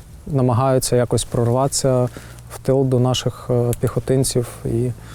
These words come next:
наробити біди. Вони намагаються прорватися десь зранку, вночі, тобто коли видимість, е, найгірша для, взагалі для навіть бе-,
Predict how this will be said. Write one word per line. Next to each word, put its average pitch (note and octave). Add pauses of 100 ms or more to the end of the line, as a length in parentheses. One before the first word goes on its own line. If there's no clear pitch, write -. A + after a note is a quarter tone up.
(540)
наробити B2
біди. A2+ (240)
Вони C3+
намагаються B2+
прорватися A#2+
десь - (840)
зранку, C#3+
вночі, C3 (520)
тобто B2+
коли B2+
видимість, C3
е, A#2+
найгірша B2+ (840)
для, C3+ (580)
взагалі C3+
для B2
навіть B2
бе-, C#3